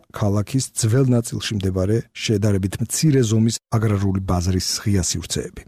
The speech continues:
ამუშავდა სავაჭრო ობიექტები ეგრეთ წოდებული სტამბულის ბაზრის მიმდებარე ტერიტორიაზე, სადაც ვაჭრობენ როგორც დახლებიდან, ისე სატვირთოდ გადაკეთებული მიკროავტობუსებიდან. სეზონის შესაბამისად არჩევანი არც ისე დიდია. ცოტა რაოდენობით პომიდორი,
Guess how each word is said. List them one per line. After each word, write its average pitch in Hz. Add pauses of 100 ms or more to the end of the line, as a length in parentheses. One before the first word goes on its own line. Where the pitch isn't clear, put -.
ამუშავდა 165
სავაჭრო 139
ობიექტები 127
ეგრეთ 92
წოდებული 98
სტამბულის 95
ბაზრის 90
მიმდებარე 85
ტერიტორიაზე, 82
სადაც 117
ვაჭრობენ 123
როგორც 117
დახლებიდან, 101
ისე 107
სატვირთოდ 104
გადაკეთებული 92
მიკროავტობუსებიდან. - (140)
სეზონის 147
შესაბამისად 147
არჩევანი 127
არც 104
ისე 101
დიდია. 92 (200)
ცოტა 131
რაოდენობით 123
პომიდორი, 98